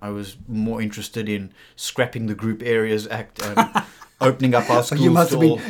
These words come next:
Speaker 2: you must have been popular. <laughs>
Speaker 1: opening up our schools to all races and all of these, you know, sort of issues. But looking back, actually,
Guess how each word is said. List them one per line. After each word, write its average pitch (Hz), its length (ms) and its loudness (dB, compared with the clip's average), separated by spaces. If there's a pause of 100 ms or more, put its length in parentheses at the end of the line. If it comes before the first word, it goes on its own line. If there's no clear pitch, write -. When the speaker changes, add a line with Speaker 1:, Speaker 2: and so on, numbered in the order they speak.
Speaker 2:
you 160 60 0
must 196 160 4
have 170 80 2
been 165 140 0
popular. 151 420 2
<laughs> - 40 -2
Speaker 1:
opening 139 360 2
up 120 140 2
our 127 140 4
schools 131 420 0
to 143 100 -2
all 120 220 2
races 117 680 0
and 104 320 -6 (140)
all 117 160 -2
of 110 80 0
these, 113 320 -6 (100)
you 117 100 -6
know, 107 120 -2
sort - 240 -6
of 107 180 -2 (460)
issues. 95 680 -6 (680)
But 175 240 0
looking 214 380 -2
back, - 500 -4 (420)
actually, 156 680 -8